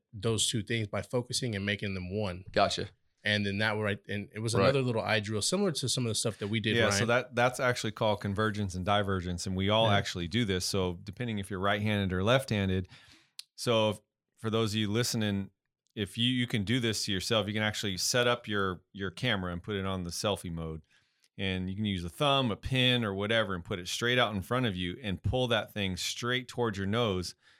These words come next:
Speaker 3: and then you'll be able to see which eye tracks better.
Speaker 2: Mm-hmm.
Speaker 3: So when we talk about convergence and divergence, it's about the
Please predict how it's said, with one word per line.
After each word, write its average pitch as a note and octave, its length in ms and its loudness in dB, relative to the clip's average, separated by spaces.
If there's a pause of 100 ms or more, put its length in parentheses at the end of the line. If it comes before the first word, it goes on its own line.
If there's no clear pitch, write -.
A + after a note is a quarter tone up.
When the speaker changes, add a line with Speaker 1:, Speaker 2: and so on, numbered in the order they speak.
(180)
Speaker 3:
and A#2 100 0
then A2+ 120 4
you'll D3 120 4
be C#3 120 2
able G#2+ 160 4
to G#2 80 2
see C3 220 2
which G#2+ 340 0
eye G#2 200 2
tracks - 480 -2
better. F2+ 460 -6
Speaker 2:
Mm-hmm. G2+ 240 -12
Speaker 3:
So B2 200 0
when A2 80 2
we A2 80 0
talk A#2+ 260 0
about G#2 260 0
convergence G#2+ 600 2
and G#2 100 -4
divergence, G2+ 640 0
it's - 140 -10
about G2 340 0
the G#2 100 -6